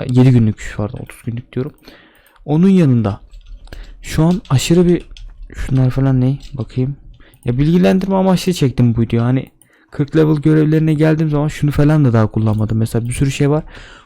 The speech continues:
Bu arada birkaç itemi size anlatmak isterim.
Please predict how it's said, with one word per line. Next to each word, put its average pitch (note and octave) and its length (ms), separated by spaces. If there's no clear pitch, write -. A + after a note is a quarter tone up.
Bu D#3+ 120
arada D#3 260
birkaç F3 400
itemi C#3 320
size C3 240
anlatmak B2+ 460
isterim. A2 420